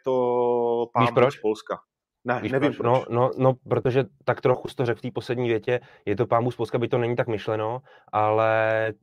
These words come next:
Speaker 2: komise zcela jistě plánuje, že na některý další zápas vyhrocený, a
Speaker 1: No,
Speaker 2: teď to může
Speaker 1: pozve.
Speaker 2: být třeba Plzeň se Slaví, jasně.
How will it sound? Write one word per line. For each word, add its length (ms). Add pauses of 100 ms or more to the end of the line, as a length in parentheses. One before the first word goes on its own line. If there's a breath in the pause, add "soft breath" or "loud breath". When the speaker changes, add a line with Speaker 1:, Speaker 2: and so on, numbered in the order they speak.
(240)
Speaker 2:
komise 360
zcela 240
jistě 300
plánuje, 440
že 100
na 80
některý 360
další 280
zápas 640 (240)
vyhrocený, 640
a 40
Speaker 1:
No, 20
Speaker 2:
teď 140
to 80
může 60 (100)
Speaker 1:
pozve. 60
Speaker 2:
být 120
třeba 200
Plzeň 260
se 100
Slaví, 420 (300 soft breath)
jasně. 360